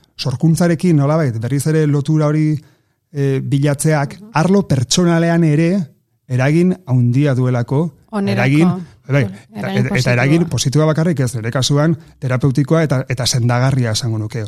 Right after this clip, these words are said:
Speaker 1: Osatzen
Speaker 2: Mhm.
Speaker 1: ari naiz, txikitako, e, ba hori, blokeo, e, horiek behintzat
Speaker 2: Mhm.
Speaker 1: gainditzen laguntzen ari zaidalako.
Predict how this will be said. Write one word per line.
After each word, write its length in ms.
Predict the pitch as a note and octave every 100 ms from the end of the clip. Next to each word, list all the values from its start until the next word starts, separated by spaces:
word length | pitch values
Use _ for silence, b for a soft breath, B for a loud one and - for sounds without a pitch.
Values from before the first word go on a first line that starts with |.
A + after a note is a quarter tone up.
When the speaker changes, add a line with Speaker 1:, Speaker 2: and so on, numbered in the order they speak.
| -
Speaker 1:
Osatzen 400 | G#3+ C#3+ B2+ C#3+
Speaker 2:
Mhm. 40 |
Speaker 1:
ari 160 | A#2+ A#2+
naiz, 200 | A#2+ G#2
txikitako, 640 | - B2+ C#3 C3+ D#3 D3+ B B B B -
e, 580 | D3 D3+ D3+ D3 D3 D3 C#3
ba 140 | C3+ B2
hori, 140 | A#2+
blokeo, 960 | A2 A2 - E3 F3 D#3+ D3+ D3+ D3+ - _ _ -
e, 420 | B2+ B2+ B2 B2+ C3
horiek 320 | C3 C#3+ C#3+
behintzat 300 | C#3 B2 G2+
Speaker 2:
Mhm. 80 | B2
Speaker 1:
gainditzen 760 | A2+ B2 C3+ C#3+ D#3 D3+ E3 - _ _
laguntzen 360 | B2 B2+ B2+ B2+
ari 140 | C3+
zaidalako. 600 | C3 A2+ A#2 A2 - G2+